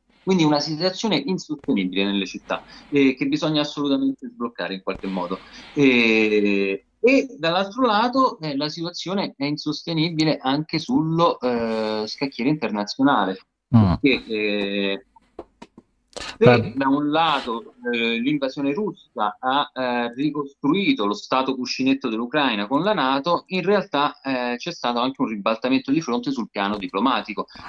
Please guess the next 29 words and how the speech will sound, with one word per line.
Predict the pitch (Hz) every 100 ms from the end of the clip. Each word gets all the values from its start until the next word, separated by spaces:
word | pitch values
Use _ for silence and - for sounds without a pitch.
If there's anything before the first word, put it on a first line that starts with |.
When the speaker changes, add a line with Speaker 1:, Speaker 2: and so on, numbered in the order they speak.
| -
Speaker 1:
perché, | 123 123 - 135 113
eh, | 120 107 104 101 101 107 104 104 92
all'espansione | 123 131 143 143 143 147 - 196 175
a | 131 151
est | 160 135 - -
della | 104 123 170 208
nato | 131 135 156
ha | -
fatto | - - -
da | 110
contraltare | 117 147 214 214 - 127 160 160 _ _ -
un | 139 135
passaggio | 131 - 170 139 113 95 107
che | 113
in |
Italia | 117 147 120
non | 107
è | 113
stato | - 123 110
adeguatamente | 107 123 123 127 143 127
sottolineato, | 110 123 147 175 175 135 139 196
che | 190
è | 139
quello | - 143 143 120
del | 107 113 110 110 113 110 110 117
referendum | 147 147 147 135 110 117
costituzionale | 139 - 156 156 - 175 110 120
in | 107
Bielorussia, | 107 101 90 87 -